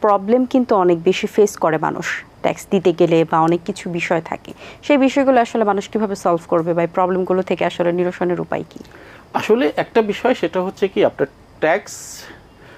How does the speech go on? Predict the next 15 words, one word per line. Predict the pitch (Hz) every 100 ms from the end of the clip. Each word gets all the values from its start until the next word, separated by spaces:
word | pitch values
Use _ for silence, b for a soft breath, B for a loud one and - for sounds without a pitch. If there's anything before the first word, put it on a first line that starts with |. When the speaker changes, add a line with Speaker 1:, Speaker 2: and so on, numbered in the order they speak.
| B
Speaker 2:
মানুষের | - 226 269
মধ্যে | 269 247 131
ওই, | 165 175 190 139
আহ, | 135
মানে | 143 147 139 - B B B
নিজের | - 139 151 214 226
টাকা | 160 160 185 -
থেকে | - 202 196 147
নিজে | 139 135 156
আপনি | 160 170
আয় | 135
করছেন, | 147 190 - 220 240 -
আয় | 131 131
করে | 160 202
আপনি | 226 143